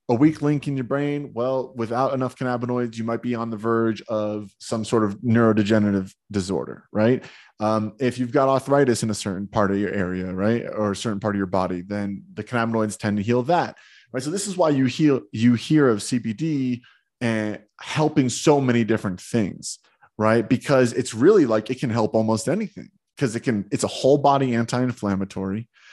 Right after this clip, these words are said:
and, and whether it's, uh, diabetes or weight management or arthritis and pain or, um, thinking clearly or dealing with early onset things like Alzheimer's and dementia, like,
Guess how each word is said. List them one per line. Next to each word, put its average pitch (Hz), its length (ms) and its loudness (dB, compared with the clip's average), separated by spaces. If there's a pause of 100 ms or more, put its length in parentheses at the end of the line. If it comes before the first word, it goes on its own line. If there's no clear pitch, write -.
(280)
and, 110 460 2 (240)
and 110 340 0
whether 107 300 4
it's, - 440 -4 (480)
uh, 87 320 -2
diabetes 104 920 2
or 98 140 -2
weight 165 260 2
management 101 800 -4
or 101 260 2
arthritis 117 800 2
and 107 240 -6
pain 131 580 -2 (180)
or, 110 580 2 (340)
um, 95 540 -2 (320)
thinking 160 540 2
clearly 110 760 -2
or 107 180 -2
dealing 127 360 2
with 123 260 0
early 123 280 2
onset 117 540 -4
things 123 320 -6
like 107 180 -2
Alzheimer's 107 580 0
and 101 100 -8
dementia, 113 760 -2
like, 104 280 -6